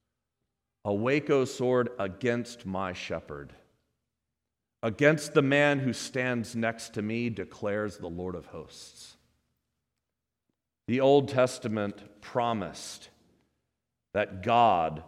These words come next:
would bear the sword against his very own shepherd, his very own Messiah.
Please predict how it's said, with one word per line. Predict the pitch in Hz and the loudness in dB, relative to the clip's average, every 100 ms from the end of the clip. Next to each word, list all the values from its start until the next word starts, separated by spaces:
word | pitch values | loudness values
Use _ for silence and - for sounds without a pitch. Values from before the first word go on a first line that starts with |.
| - - | -14 -4
would | 101 95 110 | -4 -2 2
bear | 104 101 | 6 6
the | 92 | 4
sword | - - 110 95 85 82 85 | -4 -6 -4 -2 -2 -4 -6
against | 87 98 90 - - | -6 -6 -8 -10 -12
his | 92 82 | -10 -10
very | 90 87 85 85 | -8 -6 -4 -6
own | 85 80 78 | -10 -14 -14
shepherd, | 76 - 76 76 64 - _ - | -14 -12 -12 -14 -16 -18 _ -16
his | 90 78 | -14 -12
very | 85 82 78 | -12 -12 -12
own | 80 78 76 | -14 -16 -16
Messiah. | 71 - 120 110 101 | -18 -18 -16 -16 -20